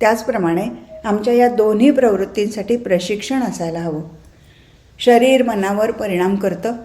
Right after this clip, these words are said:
आणि मनाचा परिणाम शरीरावर होतो. व्यावहारिक विकासासाठी या दोघांना विभक्त करताच येत नाही." मला पुन्हा एकदा जाणवलं की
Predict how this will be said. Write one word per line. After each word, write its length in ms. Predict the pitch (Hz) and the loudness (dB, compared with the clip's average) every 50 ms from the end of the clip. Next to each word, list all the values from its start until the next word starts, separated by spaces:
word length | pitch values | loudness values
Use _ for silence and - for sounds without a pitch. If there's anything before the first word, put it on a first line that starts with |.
| - - _ _ _ _ _ _ - - - | -18 -20 _ _ _ _ _ _ -16 -6 0
आणि 160 | 220 247 277 | 0 2 2
मनाचा 440 | 254 247 233 233 233 254 254 277 285 | 2 2 0 0 0 0 2 2 2
परिणाम 380 | 269 277 254 262 262 277 285 | 4 4 2 2 2 0 0
शरीरावर 560 | 277 285 294 311 294 285 247 190 165 160 165 160 | 0 2 2 2 2 2 2 2 2 0 -2 -4
होतो. 320 | 156 156 156 156 156 156 - - - - _ _ _ - - - - - - - _ - | -4 -6 -8 -8 -10 -10 -12 -16 -20 -20 _ _ _ -20 -20 -20 -20 -20 -20 -20 _ -2
व्यावहारिक 560 | 196 202 202 196 202 202 220 240 277 277 262 | 0 2 2 2 2 2 2 2 2 2 0
विकासासाठी 960 | 233 220 208 214 190 185 196 214 202 214 208 208 247 233 170 170 170 185 214 | -2 -2 0 0 0 0 -2 -4 -6 -6 -4 -2 -2 -2 -2 -4 -4 -4 -2
या 100 | 220 214 | 0 0
दोघांना 460 | 202 202 190 180 190 190 208 233 254 | 2 0 0 0 0 -2 -2 -2 -2
विभक्त 480 | 247 233 196 170 196 226 233 - - 254 262 | 0 0 0 0 -2 -2 -4 -2 -2 -2 0
करताच 400 | 247 208 190 196 220 233 233 233 | 0 -2 -2 -2 -4 -4 -4 -4
येत 160 | 208 170 - | -6 -6 -4
नाही." 220 | 165 160 156 165 160 165 - - - - - - - - - - - - - _ - | -4 -4 -4 -6 -8 -12 -16 -20 -20 -20 -20 -20 -20 -20 -20 -20 -20 -20 -20 _ -4
मला 180 | 233 254 269 285 | 0 2 4 4
पुन्हा 380 | 277 285 269 254 240 240 277 285 | 4 2 2 4 6 6 6 4
एकदा 220 | 269 240 240 247 | 2 2 2 2
जाणवलं 520 | 240 220 190 180 180 214 247 233 185 170 175 180 - - - | 2 2 0 0 0 2 2 2 2 2 0 -2 -6 -10 -6
की 100 | 247 | -6